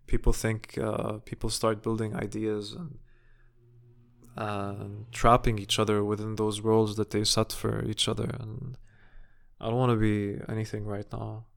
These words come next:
I'm really okay with the isolation, but I could have some fun, you know, I could do with, uh,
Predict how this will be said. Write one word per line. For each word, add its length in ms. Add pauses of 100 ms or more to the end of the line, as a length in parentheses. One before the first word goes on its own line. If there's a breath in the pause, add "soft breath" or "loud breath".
I'm 200
really 240
okay 260
with 140
the 80
isolation, 520
but 80
I 80
could 400
have 180
some 180
fun, 320
you 80
know, 120
I 60
could 200
do 220
with, 300
uh, 380